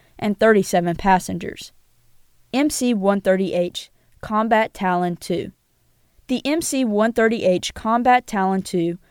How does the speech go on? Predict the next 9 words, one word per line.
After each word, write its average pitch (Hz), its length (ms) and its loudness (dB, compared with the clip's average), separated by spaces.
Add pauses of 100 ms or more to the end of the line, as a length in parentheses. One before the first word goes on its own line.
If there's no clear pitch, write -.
(120)
provides 220 440 2
infiltration, 190 840 -4 (320)
exfiltration, 185 840 -2 (200)
and 240 180 -2
resupply 220 640 2
of 185 100 -2
special 226 440 0
operations 180 580 -2
forces 185 520 -4